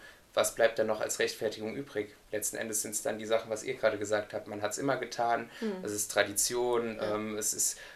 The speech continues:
Speaker 1: äh, es ist Gewohnheit irgendwo, es ist natürlich der Geschmack, keine Frage. Der Geschmack ist wahrscheinlich für die meisten der, der größte und der wichtigste Punkt.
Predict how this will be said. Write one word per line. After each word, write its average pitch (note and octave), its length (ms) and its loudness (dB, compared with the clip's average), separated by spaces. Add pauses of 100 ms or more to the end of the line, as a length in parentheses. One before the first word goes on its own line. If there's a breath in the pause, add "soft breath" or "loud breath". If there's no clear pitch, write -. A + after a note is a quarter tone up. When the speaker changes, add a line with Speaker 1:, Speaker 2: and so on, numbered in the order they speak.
Speaker 1:
äh, A#2 120 -2
es G2+ 100 4
ist G#2 160 0
Gewohnheit C#3 600 4
irgendwo, A#2+ 280 0
es A2+ 100 2
ist B2 140 0
natürlich A2+ 260 -2
der - 140 0
Geschmack, D#3 440 0
keine A2+ 220 -2
Frage. C#3 480 0 (300 loud breath)
Der A2+ 80 -2
Geschmack A#2 340 2
ist A2 100 -4
wahrscheinlich A2 360 0
für A#2+ 80 -6
die A2 80 -8
meisten A2 420 0
der, G#2 200 2
der A2 180 -6 (160)
größte B2 360 0
und A2 120 -2
der G#2 100 2
wichtigste C3 440 -4
Punkt. D#3+ 360 -6